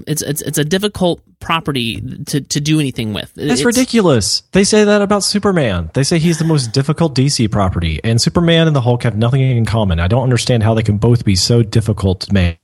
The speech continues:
Speaker 2: a film for. And what it
Speaker 1: Mm.
Speaker 2: really boils down to is, are your creative writers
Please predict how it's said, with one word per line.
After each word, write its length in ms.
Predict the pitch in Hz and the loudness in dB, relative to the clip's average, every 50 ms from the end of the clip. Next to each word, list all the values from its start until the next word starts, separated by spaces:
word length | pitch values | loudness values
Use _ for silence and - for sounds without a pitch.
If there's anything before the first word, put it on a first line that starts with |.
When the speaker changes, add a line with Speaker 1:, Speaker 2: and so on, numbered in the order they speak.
| - - - | -18 -14 -12
Speaker 2:
a 60 | 95 | -10
film 260 | - - 90 85 87 | -6 -2 -2 -2 -2
for. 300 | - - - - - - - - - - - | -2 -4 -8 -8 -8 -10 -12 -14 -16 -12 -6
And 180 | 180 165 127 123 | -2 0 2 4
what 100 | 135 160 | 4 4
it 40 | |
Speaker 1:
Mm. 20 | 165 | 4
Speaker 2:
really 160 | 196 226 247 | 4 2 2
boils 200 | 208 202 202 175 | 2 2 0 2
down 240 | - 151 151 196 202 | 2 2 2 2 2
to 340 | - 131 113 104 98 101 95 | 2 2 4 4 2 0 0
is, 380 | - 113 110 110 107 101 - - _ - - - - - _ - | 0 0 2 2 2 2 0 -2 _ -14 -20 -20 -20 -20 _ -2
are 220 | - 135 147 160 | 0 2 4 4
your 340 | 160 160 160 165 160 151 139 | 2 2 2 2 4 2 2
creative 960 | 131 - - - 147 143 143 139 151 170 196 196 190 185 175 156 - - - - - | 0 -4 -6 -2 -2 -2 0 0 0 0 2 2 2 2 0 -2 -4 -8 -16 -8 -4
writers 760 | 113 113 123 127 135 139 117 101 92 92 92 90 - - | 0 2 2 4 4 2 2 2 0 0 0 -2 -2 -6